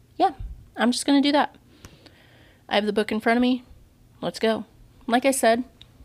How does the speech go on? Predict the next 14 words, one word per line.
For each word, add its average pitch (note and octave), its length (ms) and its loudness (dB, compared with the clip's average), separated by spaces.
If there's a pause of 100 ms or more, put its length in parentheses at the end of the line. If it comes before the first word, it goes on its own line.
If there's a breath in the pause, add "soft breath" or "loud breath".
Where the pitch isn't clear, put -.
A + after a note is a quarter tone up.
(180)
Haber A3 560 2 (520)
feared A3 280 4
for A3 120 2
his G3+ 160 -2
life G3 440 -2
because G3+ 540 -6
he - 200 -6
knew G3+ 360 -4 (1080 loud breath)
all A3 160 2
he B3 140 0
was A3+ 140 -2
seen B3 240 0
for G3+ 300 -2
was F#3+ 380 -6